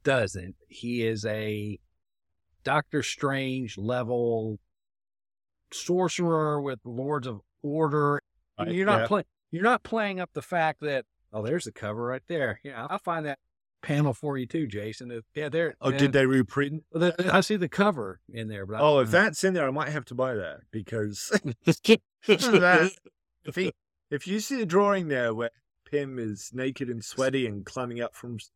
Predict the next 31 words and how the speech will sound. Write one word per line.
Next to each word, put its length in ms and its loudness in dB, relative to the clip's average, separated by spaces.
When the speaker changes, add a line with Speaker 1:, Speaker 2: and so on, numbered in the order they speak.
Speaker 2:
under 180 -6
some 200 -6
sheets, 720 -4
then 120 0
Speaker 1:
Have 100 4
you 60 -2
found 360 6
it? 120 4
There 240 8
it 60 6
is. 200 4
Speaker 2:
There 200 6
you 80 2
go. 180 -2
Speaker 1:
There 260 4
Speaker 2:
You 60 2
Speaker 1:
you 80 -2
Speaker 2:
found, 320 4
Speaker 1:
go, 60 2
Speaker 2:
you 80 2
Speaker 1:
folks. 100 0
Speaker 2:
found 300 4
gold. 260 4
Speaker 1:
Let's 220 0
see. 340 -2
Look 240 -2
at, 160 -2
look, 200 -2
there 280 2
you 100 0
Speaker 2:
<laughs> 300 -12